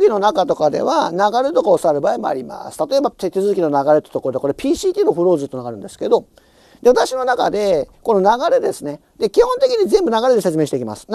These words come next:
れがあるから。で、流れがあるんですけれども、その中でもこうやって流れがめちゃめちゃ細かいのっていうのが実は二つだけなんです。そう。無効審判とピーシーティーっていうのがあるんですけど、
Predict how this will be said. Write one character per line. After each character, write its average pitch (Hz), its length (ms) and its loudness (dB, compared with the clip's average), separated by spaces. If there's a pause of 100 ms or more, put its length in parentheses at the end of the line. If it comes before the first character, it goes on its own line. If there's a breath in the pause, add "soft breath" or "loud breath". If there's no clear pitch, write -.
(140)
れ 226 60 4
が 190 60 4
あ - 20 8
る 160 80 4
か 120 60 -4
ら。 - 100 -10 (540 soft breath)
で、 233 80 -2
流 285 180 2
れ 277 80 6
が 247 80 6
あ 247 40 6
る 220 100 6
ん - 20 -2
で 180 80 0
す - 100 -6
け 165 60 -2
れ 156 60 0
ど 175 100 -4
も、 220 260 2
そ - 260 -4
の 415 100 -2
中 453 280 0
で 185 120 2
も 202 180 0
こ 247 100 2
う 226 40 0
や 202 60 -6
っ 214 160 -2
て 294 60 0
流 320 40 2
れ 311 80 -4
が 202 80 2
め 190 120 4
ち 226 80 0
ゃ 269 40 4
め 294 100 0
ち - 80 0
ゃ 233 80 2
細 226 140 2 (120)
か 294 200 -2
い 196 40 0
の 160 100 0
っ - 40 -10
て - 120 -8
い - 20 -2
う 123 40 -6
の 170 60 -2
が 175 100 2
実 - 140 -4
は - 60 -2
二 240 180 0
つ - 80 -10
だ 226 80 4
け 202 80 2
な 151 80 -6
ん - 40 -12
で - 80 -16
す。 - 140 -20 (440)
そ 139 280 -2 (460)
う。 202 40 -4
無 196 120 2
効 254 200 4
審 240 200 -2
判 151 160 0
と - 60 -10
ピ 165 100 -2
ー 151 40 2
シ 156 100 0
ー 143 40 -6
テ - 40 -10
ィ - 20 -12
ー 120 40 -12
っ - 20 -14
て - 40 -16
い - 0 -
う - 20 -
の 110 40 -10
が 113 60 -8
あ - 20 -6
る 107 60 -10
ん 98 40 -16
で 104 60 -14
す - 80 -20
け 381 100 -6
ど、 196 200 0